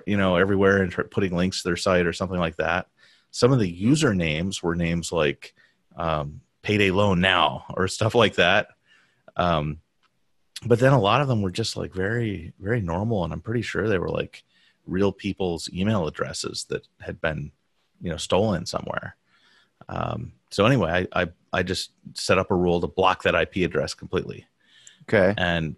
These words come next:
Speaker 1: then, you know, all of it stopped. And then about five minutes later, I started getting another one, and then another sign up, and then another one.
Speaker 2: Oh my gosh.
Speaker 1: And I looked into it more. It looks like it was all,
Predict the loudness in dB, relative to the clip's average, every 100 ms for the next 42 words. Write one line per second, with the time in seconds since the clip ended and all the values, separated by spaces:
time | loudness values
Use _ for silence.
0 | 0 2 2 0 -2 -2 0 2 2 2
1 | 2 2 0 -6 -20 _ _ -6 -4 -4
2 | -4 -4 -2 0 2 2 -2 0 0 2
3 | -2 -4 -10 _ _ _ _ -8 0 2
4 | 2 -2 _ -2 0 2 2 2 0 -2
5 | -4 -10 -16 _ _ -6 -4 0 2 2
6 | 0 -4 -4 -4 -4 -8 -8 -2 2 2
7 | 2 0 -2 -6 -14 _ -10 -10 -8 -6
8 | -4 -2 0 2 2 0 0 -2 -2 -2
9 | -2 -2 -2 0 0 0 -2 0 -2 0
10 | -2 -2 -2 0 2 0 -2